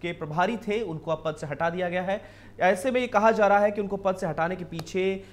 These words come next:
का कारण जो है वो दरअसल ये है कि उत्तराखंड में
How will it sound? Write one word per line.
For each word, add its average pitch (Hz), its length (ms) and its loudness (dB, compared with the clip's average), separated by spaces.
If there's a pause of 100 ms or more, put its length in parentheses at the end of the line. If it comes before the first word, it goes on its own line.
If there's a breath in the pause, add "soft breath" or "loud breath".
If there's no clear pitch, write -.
(140)
का 170 80 6
कारण 208 440 6
जो 180 140 -2
है 170 100 0
वो 170 100 0
दरअसल 165 320 -2
ये 175 120 -2
है 175 140 -2
कि 175 80 -6
उत्तराखंड 165 500 -4
में 175 300 -6